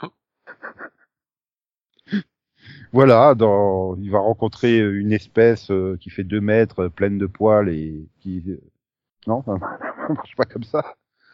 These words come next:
Speaker 1: Non,
Speaker 2: Je sais
Speaker 1: ça,
Speaker 2: même
Speaker 1: c'est,
Speaker 2: pas si
Speaker 1: c'est, c'est Cowboy Lane, ça.
Speaker 2: Je sais même pas si, je sais même pas c'est quoi le pitch d'Indiana Jones cinq. J'ai tellement pas envie d'aller le voir.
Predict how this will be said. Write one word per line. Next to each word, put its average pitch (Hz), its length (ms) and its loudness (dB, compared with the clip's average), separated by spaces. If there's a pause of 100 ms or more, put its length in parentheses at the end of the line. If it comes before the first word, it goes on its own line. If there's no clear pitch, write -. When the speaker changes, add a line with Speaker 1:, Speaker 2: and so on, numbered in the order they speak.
Speaker 1:
Non, 139 80 -8
Speaker 2:
Je - 60 -10
sais 135 60 6
Speaker 1:
ça, - 0 -
Speaker 2:
même 165 80 6
Speaker 1:
c'est, 117 40 -4
Speaker 2:
pas 247 120 4
si - 120 -8
Speaker 1:
c'est, - 160 -4
c'est - 100 -4
Cowboy 131 280 4 (100)
Lane, 120 200 0
ça. 107 260 -6 (800)
Speaker 2:
Je - 80 -12
sais 127 60 6
même 185 120 6
pas 277 120 4
si, 123 380 -8 (200)
je 120 120 -16
sais 147 80 -8
même 170 160 0
pas 247 100 -2
c'est 143 140 -8
quoi 117 140 -2
le - 40 -8
pitch - 220 -6
d'Indiana 104 540 -2
Jones 110 180 -6
cinq. 117 280 -8
J'ai 87 120 -12
tellement 196 400 2
pas 160 140 0
envie 131 200 0
d'aller 104 200 0
le 101 80 -6
voir. 147 280 -8